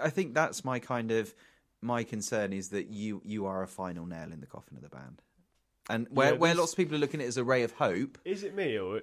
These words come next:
Speaker 2: it, there's a, there's a cockiness about him, and he's very much like, "I can come in the back in the band. Look at me, look, I'm back." You know,
Speaker 1: And he
Speaker 2: there's
Speaker 1: said that. He said that when he left.
Speaker 2: Yeah.
Speaker 1: "I'll, I'm sure I'll be back in the band at some point. I can come back whenever I want."
Speaker 2: Yeah, which there must have been something there.
Speaker 1: So, and it's that, and it's just like, do you know, I, I think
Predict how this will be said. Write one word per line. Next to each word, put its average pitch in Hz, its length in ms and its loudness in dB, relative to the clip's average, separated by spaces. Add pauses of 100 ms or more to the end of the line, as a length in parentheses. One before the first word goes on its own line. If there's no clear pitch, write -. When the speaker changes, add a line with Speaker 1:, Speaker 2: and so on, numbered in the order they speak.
Speaker 2:
it, 120 160 -10 (240)
there's 139 260 -4
a, 127 80 -8 (140)
there's 120 180 -8
a 123 60 -8
cockiness 113 480 -8
about 82 280 -14
him, 80 180 -12
and 92 100 -10
he's 101 140 -8
very 120 200 -2
much 107 280 -8
like, 110 200 -6 (300)
"I 117 60 -16
can 98 80 -18
come 92 160 -16
in 87 60 -14
the 87 40 -16
back 90 240 -20
in 104 60 -14
the 98 60 -12
band. 113 280 -10
Look 127 160 -12
at - 80 -10
me, 113 300 -6
look, 107 180 -6
I'm 117 100 -10
back." 120 380 -8
You 120 80 -8
know, 92 300 -6
Speaker 1:
And 127 100 -2
he 135 60 -2
Speaker 2:
there's 120 100 -4
Speaker 1:
said 196 160 0
that. 92 300 0
He 117 80 -6
said 165 180 -6
that - 140 -2
when 113 80 -4
he 107 80 -4
left. 127 420 -8
Speaker 2:
Yeah. 113 80 -4
Speaker 1:
"I'll, 110 160 -2
I'm 113 180 -2
sure 117 200 -4
I'll 101 40 -4
be 95 60 -8
back 90 220 -8
in 98 40 -6
the 92 60 -8
band 87 220 -6
at - 60 -12
some 90 140 -8
point. 95 180 -6
I 98 100 -2
can 101 120 -10
come 95 140 -8
back 92 140 -6
whenever 92 240 -10
I 101 40 -4
want." 135 220 -8 (680)
Speaker 2:
Yeah, 120 260 0
which 90 300 -6
there 110 120 -4
must 110 220 -8
have 90 60 -18
been 90 100 -14
something 85 260 -12
there. 98 80 -6
Speaker 1:
So, 139 220 0
and 131 400 0
it's 135 160 -8
that, 165 180 -2
and 107 100 -6
it's 151 140 -12
just 180 180 -8
like, 147 180 -4
do 175 100 -10
you 160 80 -6
know, 151 80 -4
I, - 260 -4
I 151 60 -2
think 196 200 -4